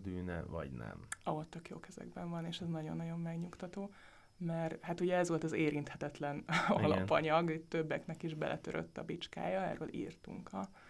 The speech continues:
Speaker 2: könyves magazinon, úgyhogy ezt majd fel tudjátok keresni, ezeket a cikkeket. Ugye a David Lynch, tudom, hogy sokan szeretik azt a feldolgozást, de azért alapvetően kudarcnak van tartva, akkor a Hodorowski, aki egy, ö,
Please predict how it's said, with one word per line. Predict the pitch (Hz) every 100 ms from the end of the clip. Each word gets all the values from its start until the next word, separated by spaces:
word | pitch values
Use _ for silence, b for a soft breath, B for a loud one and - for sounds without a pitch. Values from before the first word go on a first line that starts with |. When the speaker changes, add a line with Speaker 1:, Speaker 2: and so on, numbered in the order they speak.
| B B B
Speaker 2:
könyves | 185 185 -
magazinon, | - - - - 196
úgyhogy | 202 208 196
ezt | -
majd | 196 196
fel | - 170
tudjátok | - - - -
keresni, | - - 175
ezeket | 175 175 170
a | 202
cikkeket. | 196 208 202 247 - B B B B B B B -
Ugye | 165 156
a | 92
David | 165 220 226 220
Lynch, | 214 214 208 208 175 175 - - - - -
tudom, | 190 180
hogy | 175
sokan | 170 170 165
szeretik | 156 170 180 175
azt | 135 -
a |
feldolgozást, | - 175 160 165 160 165 160 160
de |
azért | 160 -
alapvetően | - - - - -
kudarcnak | - 190 185 180 175 170
van | 175 160 160
tartva, | 170 165 - 160 160
akkor | - 160 - 170
a | - - - - 165
Hodorowski, | 180 170 160 165 - 170
aki | 151 - -
egy, | 156 147 -
ö, | 160 156